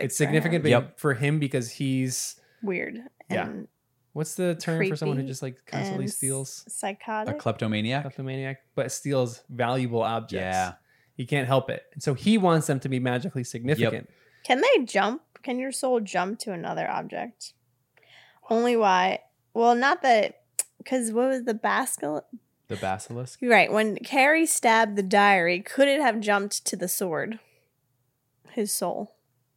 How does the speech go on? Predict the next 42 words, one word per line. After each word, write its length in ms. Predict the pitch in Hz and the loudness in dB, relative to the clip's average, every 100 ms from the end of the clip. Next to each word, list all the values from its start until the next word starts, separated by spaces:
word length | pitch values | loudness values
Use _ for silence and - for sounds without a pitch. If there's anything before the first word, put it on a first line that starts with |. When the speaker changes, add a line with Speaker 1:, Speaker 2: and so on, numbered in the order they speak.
| _ _ _ | _ _ _
Speaker 2:
And 160 | 196 214 | -2 2
then 160 | 202 190 | 0 2
that's 280 | 226 233 | 0 0
where 80 | 202 | -4
your 180 | 180 185 | -4 -4
sword 360 | - 208 196 208 | -4 -2 0 0
would 180 | 196 | -2
Speaker 3:
Oof. 60 | 196 | -2
Speaker 2:
be. 380 | 180 180 208 - _ _ _ _ - | -2 -2 -4 -8 _ _ _ _ 2
Speaker 3:
And, 200 | 135 135 - | 2 2 0
uh, 140 | 143 160 | 0 4
well, 160 | 143 | 4
the 140 | 135 131 | 6 2
sword 320 | - 147 196 | 2 4 4
would 100 | 196 | 4
be 80 | 180 | 2
one 260 | 139 139 | 4 2
thing 140 | 139 123 | 2 -2
'cause 220 | 117 117 | 0 0
Speaker 1:
Interesting. 60 | 117 | 0
Speaker 3:
he 40 | |
stabbed 480 | - - 127 147 151 | -2 4 4 4 0
the 80 | 147 | 2
basilisk 600 | 120 120 - 117 - - | 4 4 0 -4 -4 -6
with 160 | 107 | -6
the 60 | 101 | -6
sword, 440 | - 104 107 143 - - - - | -2 0 2 0 -4 -20 -16 2
but 160 | 117 | 4
you 140 | 120 131 | 4 2
saying 280 | - 131 120 | 2 2 2
that 120 | 104 | 2
makes 240 | 107 - | 0 -2
me 80 | 107 | -2
wonder 240 | 107 107 | 0 0
if 100 | 101 | -2
it 60 | - | -4
could 160 | - 101 | -6 -4
have 80 | |
jumped 260 | 101 104 107 | -4 -4 -4
to 60 | 98 | -6
the 120 | 90 | -8
fang. 540 | - 110 113 92 90 | -6 -4 -4 -4 -10